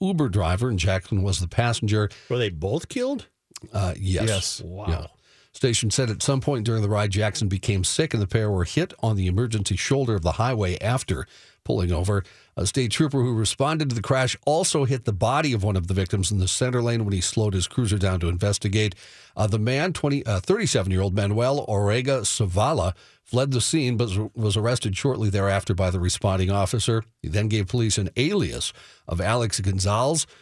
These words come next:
Speaker 1: And jail records viewed by Fox News this morning said Orega Zavala, under the alias of Gonzalez, was driving without a license,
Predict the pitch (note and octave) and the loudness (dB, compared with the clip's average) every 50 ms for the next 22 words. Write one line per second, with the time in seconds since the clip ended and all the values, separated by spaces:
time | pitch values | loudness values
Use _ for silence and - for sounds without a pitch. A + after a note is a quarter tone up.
0 | _ _ _ _ - E2+ D#2+ G2+ G2+ G#2 G2+ G#2+ G#2+ G2+ - A2 G2+ F#2 F2 F2+ | _ _ _ _ -8 -4 -2 0 0 0 0 0 0 0 0 -2 -2 0 -2 0
1 | F2+ G2+ A#2 A#2 F#2+ G2 F#2+ F2+ - A2+ A2 A2 G#2 - - - A2+ B2+ D3+ E3+ | 0 0 2 2 0 0 -2 0 0 2 2 2 0 0 -2 0 2 2 2 2
2 | E3+ C3 - A#2 G#2 - A#2 A2+ A#2 B2 B2 A2+ - - A#2 G#2 G2+ G2 G2 - | 0 0 -2 -2 -2 -2 -2 -2 0 0 0 -2 0 0 0 0 0 0 -2 0
3 | A2 G#2 G#2 A2+ A2+ A2 G#2+ G2 - - - F2 F2 G#2 A2 B2+ C#3+ C#3+ B2+ - | 0 2 2 0 0 0 -2 -2 0 0 0 0 2 2 2 2 2 0 0 0
4 | G#2+ G2 G2+ F2 F#2 F#2 G2 A#2 B2 A2+ G2 - C3 C#3 C#3 A#2 G#2+ G2 F#2 F2 | -2 0 0 0 2 2 2 2 0 0 0 0 0 0 0 0 0 -2 0 -2
5 | - - F#2+ F2+ F2 F#2 G2 F2 - F#2 E2+ - G2+ F#2+ F#2+ F#2 F2+ E2+ D#2 - | -2 0 0 0 2 0 0 0 0 0 0 0 0 0 2 0 0 -2 0 0
6 | A2+ B2 E3 E3 C#3 A#2 A2 G#2+ G2+ - G2+ F#2+ F#2 F2+ | 2 2 2 2 2 2 2 0 0 0 0 0 0 -2